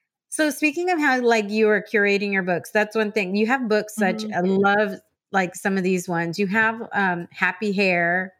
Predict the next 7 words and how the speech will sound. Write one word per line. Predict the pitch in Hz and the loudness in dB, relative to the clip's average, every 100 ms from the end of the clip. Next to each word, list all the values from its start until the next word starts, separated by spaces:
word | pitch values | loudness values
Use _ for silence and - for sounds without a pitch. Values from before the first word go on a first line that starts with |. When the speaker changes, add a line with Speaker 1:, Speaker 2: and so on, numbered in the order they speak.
| - | -4
Speaker 1:
Our | 175 190 202 | 0 0 -2
Skin, | - 180 170 165 180 - _ _ | -4 -4 -2 -2 -6 -12 _ _
How | - 196 202 | -4 -2 2
to | 214 | 2
Wear | 214 214 226 | 2 2 0
a | |
Sari. | 226 - 190 175 170 170 170 180 190 | -2 -2 0 2 2 0 0 -4 -6